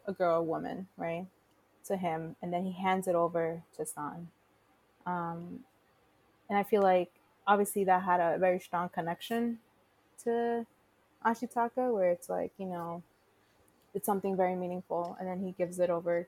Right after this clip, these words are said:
to San, who with, that also holds a very meaningful, you know, uh, meaning,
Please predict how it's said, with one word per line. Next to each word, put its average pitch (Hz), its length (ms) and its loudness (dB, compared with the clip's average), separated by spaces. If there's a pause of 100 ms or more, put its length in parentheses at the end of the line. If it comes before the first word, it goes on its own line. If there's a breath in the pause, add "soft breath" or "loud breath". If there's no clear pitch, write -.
(100)
to 175 420 0
San, 175 400 -8
who 180 120 -8
with, 180 160 0 (400 soft breath)
that 202 100 8
also 208 220 8
holds 190 200 6
a 180 40 4
very 175 240 4
meaningful, 175 600 -2 (160)
you 185 100 -8
know, 170 320 -8 (240)
uh, 180 140 -8
meaning, 175 480 -6